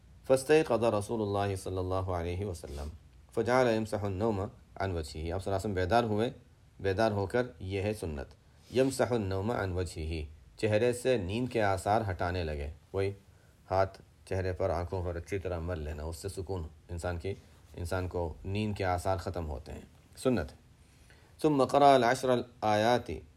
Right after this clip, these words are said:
الخواتیم من سورۃ آل عمران، بعض روایتوں سے معلوم ہوتا ہے کہ وضو سے پہلے یہ آیتیں پڑھی تھیں، بعض روایتوں سے معلوم ہوتا ہے وضو کے بعد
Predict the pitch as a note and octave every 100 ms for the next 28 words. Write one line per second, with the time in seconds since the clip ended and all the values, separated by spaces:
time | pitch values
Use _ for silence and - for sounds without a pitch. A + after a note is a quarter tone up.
0 | - A2 A2 A2+ G#2+ G#2+ B2 A#2+ G#2 F#2
1 | A2 G2 F2+ F2+ G2 F2 D#2+ D2+ C#2+ C#2
2 | - - - A2 C#3+ C#3+ - A2 A2 A2
3 | G#2+ C3 B2+ A2+ A#2+ A#2 G#2+ G#2 A2+ A2+
4 | A#2 G2+ F#2+ G#2+ A2+ A#2+ A2+ G#2 A#2 A#2
5 | G2+ F2+ F2+ F#2+ E2 D#2 D2 D2+ - -
6 | - - G#2+ G#2+ A2 G#2 G#2 A2+ A#2 A#2+
7 | A2+ A#2+ A2 G#2 A#2+ G#2+ G#2+ G2+ G2+ F#2